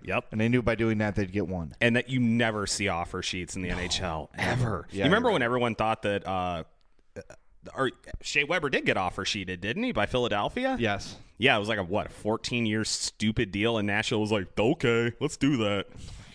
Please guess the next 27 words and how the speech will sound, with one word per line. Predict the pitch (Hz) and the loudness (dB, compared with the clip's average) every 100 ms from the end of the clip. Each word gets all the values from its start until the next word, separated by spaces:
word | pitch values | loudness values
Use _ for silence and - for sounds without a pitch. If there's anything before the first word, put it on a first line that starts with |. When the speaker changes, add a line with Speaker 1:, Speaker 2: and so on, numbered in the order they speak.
| - - | -20 -18
Speaker 2:
God. | 92 - - | -18 -18 2
Speaker 1:
Hey, | 147 139 | 6 6
they | 104 | 4
turned | 104 196 | -2 2
him | 135 | 2
into | 113 98 | 2 0
P | 113 | -2
K | 101 98 | 0 -2
Subban, | 87 - 101 90 87 85 | 0 0 0 0 -4 -4
so | 95 87 | -2 0
kudos | - 160 139 - | 2 2 2 0
to | 104 | 0
Nashville. | 107 107 92 98 90 | 0 2 4 4 2
Speaker 2:
Well, | 104 - - | -4 -8 0
Speaker 1:
They | 151 214 | 2 4
ended | 143 | 4
up | 123 | 2
coming | 147 117 107 | 2 2 2
out | 107 98 | 0 -2
in | 95 | -4
the | 90 | -2
end. | 87 73 - | -4 -6 -2
Speaker 2:
Here's | 175 175 | 0 4
another | 143 131 104 | 4 4 2
thing, | 110 98 90 | 2 0 0
too, | - 113 104 | 2 4 4
that's | 95 90 - | 2 -2 -8